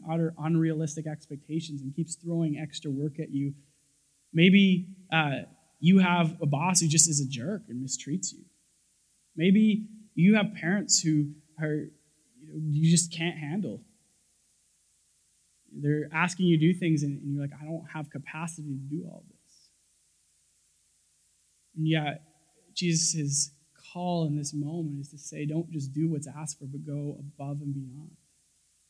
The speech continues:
Don't just stay late and do that one piece of work that's been asked for. Work ahead so that your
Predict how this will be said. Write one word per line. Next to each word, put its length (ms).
Don't 200
just 320
stay 260
late 500
and 200
do 320
that 200
one 320
piece 220
of 100
work 220
that's 140
been 120
asked 340
for. 280
Work 160
ahead 560
so 100
that 120
your 120